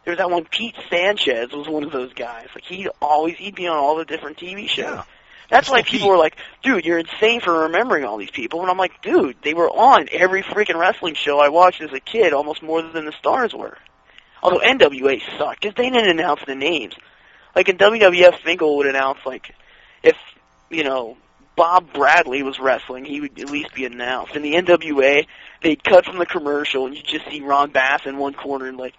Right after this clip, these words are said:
Speaker 1: nameless job guy
Speaker 2: <laughs>
Speaker 1: Ted in the other corner, you know what I mean? He'd just get his ass kicked, and you're like, "Oh, wow, that poor guy." But they,
Speaker 2: Yep.
Speaker 1: sometimes David Crockett, when he wasn't having a seizure, would actually say the names of the people, so.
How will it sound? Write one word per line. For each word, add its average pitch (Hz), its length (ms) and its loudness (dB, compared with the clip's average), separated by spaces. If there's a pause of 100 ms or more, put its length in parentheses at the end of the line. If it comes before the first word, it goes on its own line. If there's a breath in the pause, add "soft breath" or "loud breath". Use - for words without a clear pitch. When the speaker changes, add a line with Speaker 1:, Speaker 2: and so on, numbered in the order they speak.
(280 soft breath)
Speaker 1:
nameless 170 420 2
job 143 420 4
guy 135 220 4
Speaker 2:
<laughs> - 0 -
Speaker 1:
Ted 139 420 0
in 139 100 -6
the 143 160 -2
other 190 180 4
corner, 156 380 6
you 135 80 2
know 143 80 2
what 143 100 6
I 139 40 2
mean? 139 220 2
He'd 143 80 -10 (100)
just - 120 -16
get 147 120 -2
his 135 80 -8
ass 139 320 2
kicked, 131 260 -8
and 135 160 -14 (400 soft breath)
you're 160 100 -6
like, 147 140 -2
"Oh, 196 160 4
wow, 156 400 4
that 170 160 0
poor 147 240 2
guy." 139 380 0 (420 soft breath)
But 226 160 4
they, 247 120 0
Speaker 2:
Yep. - 140 -4
Speaker 1:
sometimes 233 460 6
David 196 240 8
Crockett, 180 460 8
when 160 100 -2
he 160 60 -2
wasn't 165 240 -2
having 165 240 0
a - 100 -18
seizure, 151 300 -6
would 127 100 -2
actually 131 360 -2 (100)
say 151 160 2
the 160 80 -4
names 131 320 -6
of 135 100 -10
the 135 80 -16
people, 127 460 -8 (100)
so. 127 220 -8